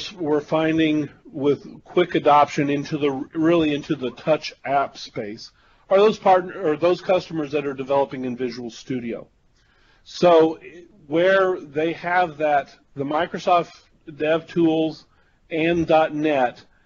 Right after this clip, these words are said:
really developing on our stack and is, is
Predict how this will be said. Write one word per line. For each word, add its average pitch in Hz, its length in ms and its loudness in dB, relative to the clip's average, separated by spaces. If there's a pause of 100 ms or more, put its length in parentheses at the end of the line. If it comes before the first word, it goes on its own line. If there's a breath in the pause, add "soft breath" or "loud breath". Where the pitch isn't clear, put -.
(720)
really 202 340 6
developing 170 560 2
on 156 180 0
our 143 140 0
stack 117 600 -6 (2750)
and 131 280 -6 (540)
is, 131 360 -4 (180)
is 123 540 -4